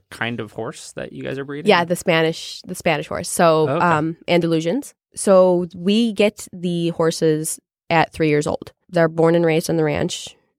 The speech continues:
Speaker 2: and they spend three years of their life there, and then they are shipped to each castle. And then we begin their training. A healthy age for an Andalusian to start being worked and trained is three. You don't wanna go any younger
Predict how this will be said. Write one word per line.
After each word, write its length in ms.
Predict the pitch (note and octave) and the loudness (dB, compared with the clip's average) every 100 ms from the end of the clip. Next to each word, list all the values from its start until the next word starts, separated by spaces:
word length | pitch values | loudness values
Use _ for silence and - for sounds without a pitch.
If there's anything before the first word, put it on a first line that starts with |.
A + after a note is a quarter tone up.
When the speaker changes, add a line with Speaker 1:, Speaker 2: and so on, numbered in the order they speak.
| - | -4
Speaker 2:
and 240 | E3+ D#3 | -2 0
they 120 | D#3 | -2
spend 280 | D#3 D#3 D3 | -2 -4 -4
three 220 | F3+ F#3 | -2 0
years 320 | F#3 F3 E3 | 2 2 2
of 100 | E3 | 0
their 120 | D#3+ D3+ | 0 0
life 260 | D3 D#3+ | -2 -2
there, 260 | D3+ - F3 - - - _ | -2 -2 -2 -8 -20 -20 _
and 120 | - | 2
then 120 | E3+ D#3 | 4 6
they 120 | D3 | 4
are 80 | D3+ | 2
shipped 400 | - C#3+ - - | -2 -4 -6 -6
to 340 | E3+ D#3 D3+ - | -2 0 -2 -6
each 200 | G3 E3+ | -4 -4
castle. 420 | - D#3 - - - _ _ | -4 -4 -4 -8 -12 _ _
And 160 | F3+ F3 | 2 4
then 180 | E3 | 4
we 120 | E3 E3 | 2 0
begin 320 | E3 E3+ D#3+ | 2 2 2
their 100 | D#3+ | 0
training. 420 | - E3 D#3+ D#3 - - | 0 0 0 -2 -6 -8
A 60 | |
healthy 380 | E3+ G#3 G#3 G3+ | 2 2 2 2
age 460 | F3+ E3 D#3+ - - _ _ | 4 2 0 -10 -18 _ _
for 220 | - F#3 | 0 2
an 80 | E3 | 4
Andalusian 480 | D#3 D#3+ D#3+ D#3+ D#3 | 2 2 0 0 -2
to 80 | D3+ | -6
start 300 | - D#3+ - | -2 0 0
being 380 | D3+ D3 D3 D#3+ | -2 -2 -4 -2
worked 300 | D#3 D3+ - | -2 -2 -6
and 120 | D#3 | -8
trained 280 | D#3 C#3+ D3 | -4 -4 -6
is 100 | - | -6
three. 300 | - - - - | -4 -6 -8 -6
You 100 | F3 | 2
don't 120 | E3 | 4
wanna 140 | D#3+ D3+ | 4 4
go 100 | D3+ | 2
any 180 | C#3+ | 2
younger 400 | D3 D3 - - | -2 -4 -8 -10